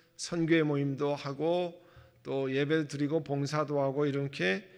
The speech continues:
신앙생활이 시간이 지나면 우리가 말하는 것처럼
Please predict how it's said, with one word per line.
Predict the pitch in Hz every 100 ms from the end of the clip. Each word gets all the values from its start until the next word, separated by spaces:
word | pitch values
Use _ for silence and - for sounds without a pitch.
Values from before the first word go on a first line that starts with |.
| - -
신앙생활이 | - - 180 185 190 165 170 170 170 190
시간이 | 185 226 240 240 240
지나면 | - 175 165 160 185 233 262 - - _ _ _
우리가 | 135 156 160
말하는 | 151 143 147 160 214 247 - _ -
것처럼 | 143 - 160 190